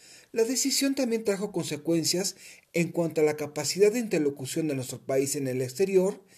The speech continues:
y temas como la renegociación de la deuda o la entrada de inversiones.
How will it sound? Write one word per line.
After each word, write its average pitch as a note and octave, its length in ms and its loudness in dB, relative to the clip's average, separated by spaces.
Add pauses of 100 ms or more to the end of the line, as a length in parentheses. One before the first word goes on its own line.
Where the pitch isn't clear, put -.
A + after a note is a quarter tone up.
(340)
y B3 120 -6
temas C4+ 540 0 (320)
como F3 260 6
la D3 120 4
renegociación C3+ 680 -2
de G#3+ 100 2
la A#3 120 4
deuda A3+ 480 4 (460)
o F3+ 120 8
la F3 100 10
entrada G3 460 2
de D#3+ 100 -2
inversiones. A#2 880 -6